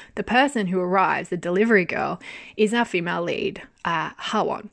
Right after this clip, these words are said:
Um, I can't remember if it's chicken or what it is. It's something. Who knows? Anyway, she turns up into this super, like, swanky, posh bar. And the guys who, like, you know, just trying to play a trick on her just kinda laugh or whatever. And she just goes crazy. And I think she fly kicks everyone and,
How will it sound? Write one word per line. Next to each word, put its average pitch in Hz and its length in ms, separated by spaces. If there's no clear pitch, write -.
Um, 196 280
I 262 40
can't 392 160
remember 403 200
if - 120
it's 285 120
chicken 311 420
or 220 60
what 185 180
it 202 140
is. 214 280
It's 151 120
something. 175 460
Who 185 140
knows? - 320
Anyway, 208 260
she - 140
turns 269 320
up 170 320
into 190 220
this 190 180
super, 240 640
like, - 340
swanky, 202 960
posh 196 440
bar. 170 480
And 196 400
the 208 140
guys 214 400
who, 190 120
like, 170 320
you 185 120
know, 165 180
just - 180
trying 160 200
to - 40
play 190 140
a 180 60
trick 262 260
on 185 140
her 170 240
just - 220
kinda 185 200
laugh 180 460
or 196 100
whatever. 175 480
And 233 220
she 311 100
just - 160
goes 359 160
crazy. 339 420
And 185 80
I 180 60
think 220 160
she 233 140
fly 185 280
kicks - 320
everyone 180 640
and, 165 180